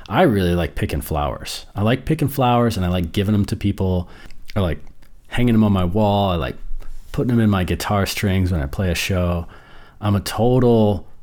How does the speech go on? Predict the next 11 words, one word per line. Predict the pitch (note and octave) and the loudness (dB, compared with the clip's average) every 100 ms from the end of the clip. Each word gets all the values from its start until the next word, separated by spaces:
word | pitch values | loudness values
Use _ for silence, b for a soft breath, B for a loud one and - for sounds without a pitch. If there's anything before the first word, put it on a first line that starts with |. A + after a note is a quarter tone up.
| - | -18
flower | - - A2 G2 F#2 D#2 | -12 0 2 4 2 0
hippie. | F2+ - C2+ - - | -4 -4 -6 -10 -8
It's | F2 - | -6 0
my, | A2 A2 | 0 2
it's | A2 | -2
kind | - A#2+ | 0 2
of | G#2+ | 4
my, | G2+ F2+ - - - - - | 4 0 -4 -16 -18 -12 -4
it's | C3 | 2
always | D3 D#3 G#2 | 6 6 6
been | B2 G#2+ F#2 | 2 2 0